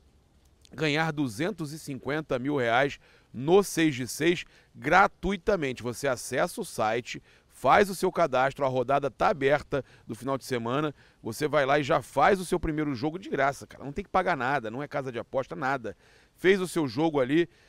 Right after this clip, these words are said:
se você acertou os seis palpites exatos dos placares, você ganha duzentos e cinquenta mil reais. Se não acertou, com quatro ou cinco acertos, se foi o que mais acertou na rodada, você ganha dez mil reais.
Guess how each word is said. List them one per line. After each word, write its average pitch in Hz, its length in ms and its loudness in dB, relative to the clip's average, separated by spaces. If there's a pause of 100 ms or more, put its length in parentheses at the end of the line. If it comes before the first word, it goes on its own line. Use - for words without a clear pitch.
(140)
se - 140 -14
você 156 240 -2
acertou 160 400 -2
os 135 140 -6
seis 185 240 -2
palpites 160 480 -4
exatos 131 340 0
dos 117 160 -20
placares, 139 480 -4
você 139 260 -8
ganha 127 220 -6
duzentos 131 240 -6
e - 20 -18
cinquenta 139 260 -8
mil 139 100 -4
reais. 120 320 0 (260)
Se - 100 -18
não 127 80 -4
acertou, 160 560 0 (240)
com 147 200 -6
quatro 156 400 0
ou 131 60 -4
cinco 156 340 -4
acertos, 127 340 -4
se - 80 -10
foi 160 160 -4
o 151 60 -4
que 131 80 -12
mais 170 240 -2
acertou 147 340 -8
na 147 80 -2
rodada, 127 480 -2 (180)
você - 240 -8
ganha 117 360 -2 (320)
dez 135 360 4
mil 139 200 -2
reais. 107 420 -2